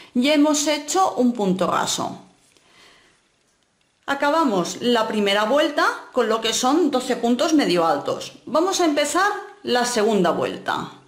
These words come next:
Hacemos dos cadenas para dar altura y ponemos el marcador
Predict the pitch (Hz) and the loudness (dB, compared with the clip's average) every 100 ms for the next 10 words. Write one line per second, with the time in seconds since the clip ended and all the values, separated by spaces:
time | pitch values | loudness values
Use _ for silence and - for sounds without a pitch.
0 | _ _ - 202 208 240 240 185 185 208 | _ _ -6 -2 -2 -2 0 0 0 -4
1 | 214 208 240 254 240 - 180 170 170 160 | -2 -2 0 0 -2 -2 -2 0 0 0
2 | 165 240 349 349 453 - - - - 294 | -2 0 2 2 0 -8 -20 -16 -4 -2
3 | 285 262 247 180 180 180 165 165 - 233 | 0 2 2 2 2 0 2 0 0 0
4 | 285 370 | 2 0